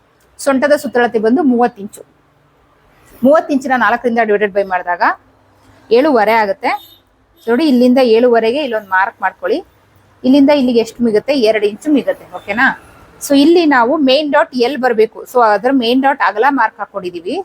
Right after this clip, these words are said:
So ತೋರಿಸ್ತೀನಿ, ಮೇನ್ ಡಾಟ್ ಎಲ್ಲಿ ಬರ್ಬೇಕು ಅಂದ್ರೆ ಅಪ್ಪರ್ ಚೆಸ್ಟ್ ಏನಿರುತ್ತೆ ಇವ್ರದ್ದು ಮೂವತ್ತ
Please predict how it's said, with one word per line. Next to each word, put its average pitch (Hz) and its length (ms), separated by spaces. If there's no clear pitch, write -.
So - 80
ತೋರಿಸ್ತೀನಿ, 220 460
ಮೇನ್ 320 220
ಡಾಟ್ 330 260
ಎಲ್ಲಿ 277 180
ಬರ್ಬೇಕು 254 360
ಅಂದ್ರೆ 277 180
ಅಪ್ಪರ್ 320 300
ಚೆಸ್ಟ್ 302 280
ಏನಿರುತ್ತೆ 233 400
ಇವ್ರದ್ದು 262 340
ಮೂವತ್ತ 247 300